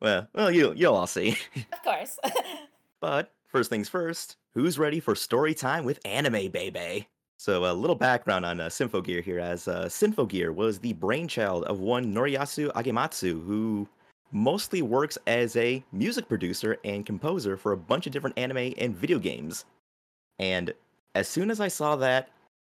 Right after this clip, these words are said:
Speaker 1: everything started to make sense. Like, of course, the guy behind this series of all things is just working primarily in music.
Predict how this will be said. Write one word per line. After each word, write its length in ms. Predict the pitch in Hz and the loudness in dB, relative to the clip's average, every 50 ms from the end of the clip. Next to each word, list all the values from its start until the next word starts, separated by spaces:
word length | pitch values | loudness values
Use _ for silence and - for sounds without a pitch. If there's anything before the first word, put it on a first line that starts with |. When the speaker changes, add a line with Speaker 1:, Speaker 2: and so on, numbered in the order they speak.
| _ _ _ _ - | _ _ _ _ 2
Speaker 1:
everything 960 | 117 127 135 123 127 135 120 113 110 107 - 123 107 101 98 98 92 90 90 - | 4 6 6 6 6 4 6 4 4 2 2 2 2 2 0 -2 -4 -6 -8 -8
started 320 | - - 117 98 92 90 | -2 0 2 2 2 0
to 80 | - 95 | -2 -2
make 160 | 90 85 - | -4 -4 -4
sense. 320 | - - 80 - - - | -4 -8 -8 -6 -6 -8
Like, 120 | 78 78 - | -6 -4 -6
of 140 | 87 - | -6 -6
course, 300 | - - 147 135 117 - | -4 -2 0 0 0 -2
the 80 | - 113 | -2 0
guy 240 | 90 98 92 87 87 | 0 0 0 0 0
behind 500 | 82 95 95 - 107 95 90 90 87 87 - _ _ _ _ - | -2 -2 -2 0 -2 -2 -2 -2 -4 -8 -12 _ _ _ _ -16
this 300 | - 85 101 127 131 - | -8 -2 0 0 0 0
series 340 | - - 113 92 90 87 90 | 0 -2 0 0 0 0 -2
of 60 | 85 | -2
all 120 | 92 92 | -2 -2
things 420 | 90 - 95 92 90 90 90 - - - | -4 -4 -4 -4 -4 -6 -8 -10 -12 -10
is 140 | - 98 92 | -8 -8 -6
just 380 | - - 98 92 - - - - _ _ _ - | -2 -2 -2 -2 -2 -6 -10 -14 _ _ _ -2
working 340 | - 110 117 104 - 104 90 | 2 2 2 2 2 -2 -4
primarily 680 | - - 117 104 98 98 95 90 85 85 85 90 - - - | -4 -2 -2 0 0 2 0 0 0 -2 -4 -6 -8 -8 -6
in 180 | 107 98 90 | -4 -4 -2
music. 460 | 87 90 85 87 82 95 92 - - | -2 -4 -4 -2 -2 -2 -2 -2 -4